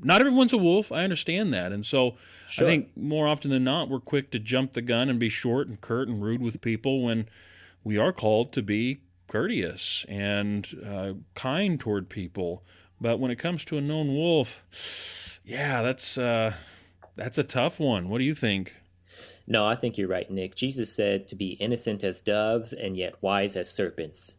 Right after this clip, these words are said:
Speaker 2: And so I think you can be peaceable, you can be gentle, you can be considerate. That's the dove part. But we also have to be wise as serpents, which means,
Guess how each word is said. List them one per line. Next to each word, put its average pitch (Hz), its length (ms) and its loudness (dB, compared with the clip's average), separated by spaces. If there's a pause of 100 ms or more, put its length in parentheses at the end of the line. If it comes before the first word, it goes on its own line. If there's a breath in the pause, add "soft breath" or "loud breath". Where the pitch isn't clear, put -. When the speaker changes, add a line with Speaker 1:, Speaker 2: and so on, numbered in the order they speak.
Speaker 2:
And 92 100 -10
so 98 140 -2
I 98 80 -2
think 95 340 -6
you 104 100 -2
can 127 140 -4
be 101 120 -2
peaceable, 92 520 -6
you 104 140 -6
can 113 100 -2
be 104 100 -2
gentle, 98 460 -4
you 95 160 -8
can 104 100 -6
be 113 120 0
considerate. 117 720 -2
That's 117 240 0
the 98 120 -6
dove 104 440 0
part. 85 400 -6 (420 loud breath)
But 92 160 2
we 123 140 0
also 139 280 -2
have 117 180 -6
to 113 60 -12
be 101 140 -2
wise 101 460 0
as 92 120 -6
serpents, 98 640 -6
which - 220 -8
means, 104 400 -6